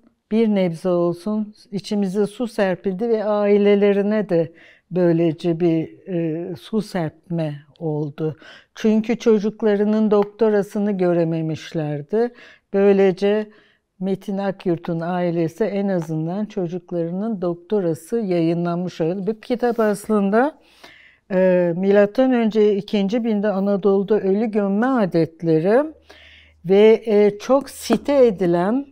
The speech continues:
birçok yerde, e, birçok yayında kullanılan bir kitap. Bunu bast-, bastırdığımız için, o zaman bu işle uğraştığımız için çok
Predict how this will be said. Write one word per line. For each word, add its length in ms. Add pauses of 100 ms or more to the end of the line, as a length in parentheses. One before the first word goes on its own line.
(500)
birçok 720
yerde, 760 (460)
e, 200
birçok 440
yayında 460
kullanılan 840
bir 80
kitap. 560 (580)
Bunu 240
bast-, 480
bastırdığımız 960
için, 400
o 140
zaman 440
bu 240
işle 260
uğraştığımız 920
için 340
çok 240